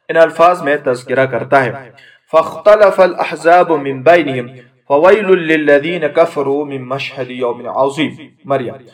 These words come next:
پھر مختلف گروہ باہم اختلاف کرنے لگے، سو جن لوگوں نے کفر کیا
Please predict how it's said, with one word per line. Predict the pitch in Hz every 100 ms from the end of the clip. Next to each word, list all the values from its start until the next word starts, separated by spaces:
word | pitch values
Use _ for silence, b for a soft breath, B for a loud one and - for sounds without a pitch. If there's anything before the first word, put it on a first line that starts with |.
| b b
پھر | 180
مختلف | 175 208 202 247 214
گروہ | 202 214
باہم | 170 190
اختلاف | 175 - - 156 180 -
کرنے | 143 139
لگے، | 160 156 139 139 139 -
سو | - 220 247 233 247 -
جن | 196
لوگوں | 190 190 233 202
نے | 170 196
کفر | 214 214 175
کیا | 151 143 143 156